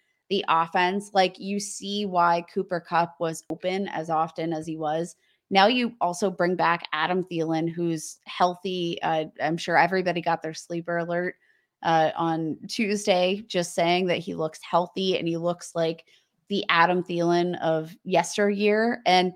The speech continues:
I think when you have th-, this caliber of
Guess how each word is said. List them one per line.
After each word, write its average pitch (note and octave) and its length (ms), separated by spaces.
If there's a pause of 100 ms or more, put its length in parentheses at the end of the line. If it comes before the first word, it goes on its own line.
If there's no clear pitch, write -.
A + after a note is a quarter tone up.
(560)
I G3+ 100
think A#3 240
when A#3 120
you A3+ 120
have G3+ 420 (240)
th-, - 180
this G3+ 400
caliber F#3 760
of D#3+ 340